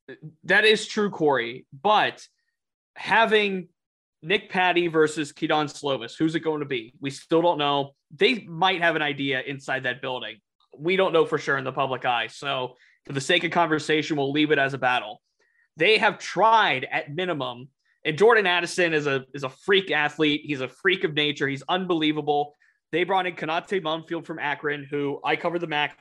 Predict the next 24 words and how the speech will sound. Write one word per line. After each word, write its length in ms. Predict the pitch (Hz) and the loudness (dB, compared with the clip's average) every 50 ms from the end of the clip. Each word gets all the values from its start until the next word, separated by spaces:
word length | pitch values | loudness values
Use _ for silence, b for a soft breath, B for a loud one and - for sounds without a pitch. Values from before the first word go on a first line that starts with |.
| - | -6
last 320 | 151 143 143 139 - - 143 | -4 -4 -4 -4 -6 -8 -6
year, 240 | 135 135 135 139 | -4 -4 -4 -4
and 220 | - 131 131 127 131 | -6 -8 -10 -8 -6
Mumpfield 460 | 160 165 156 - 170 156 151 147 139 | -8 -8 -6 -2 0 2 2 2 2
is 320 | 135 131 127 131 131 - _ _ _ _ _ _ _ _ _ | 0 0 0 -4 -6 -16 _ _ _ _ _ _ _ _ _
really 580 | - 120 123 135 143 160 165 165 160 160 156 147 | -20 -16 -8 -2 0 2 4 4 4 4 4 2
good. 420 | 139 147 143 139 127 110 117 120 _ _ - | 2 2 2 2 0 -2 -4 -14 _ _ -6
I, 140 | 139 165 165 - | -6 -4 -2 -2
I 100 | 156 156 | -2 -2
think 180 | 156 180 170 - | -2 -4 -4 -4
he's 180 | 185 165 147 | -4 -8 -4
gonna 160 | 190 180 175 | -4 -4 -4
surprise 400 | 170 - 165 143 - 165 160 151 | -2 -6 -6 -4 -4 -4 -4 -2
a 60 | 147 135 | -4 -6
lot 280 | 135 135 143 165 165 | -6 -4 -4 -4 -4
of 100 | 170 165 | -4 -8
people 300 | - 165 156 151 147 139 | -8 -10 -8 -8 -8 -8
this 260 | 131 127 123 - - | -8 -8 -8 -8 -8
year 280 | 131 127 127 127 123 120 | -4 -2 -2 -2 -2 -4
with 160 | 123 127 123 | -6 -8 -4
how 200 | - 139 139 135 | -2 -2 -2 -2
talented 580 | 135 - 151 143 147 147 143 139 143 131 131 131 | -4 -4 -4 -2 -2 -2 -4 -4 -6 -6 -6 -6
he 200 | 131 131 131 127 | -4 -4 -2 0
is. 280 | 123 120 113 - - | -2 -2 -4 -8 -16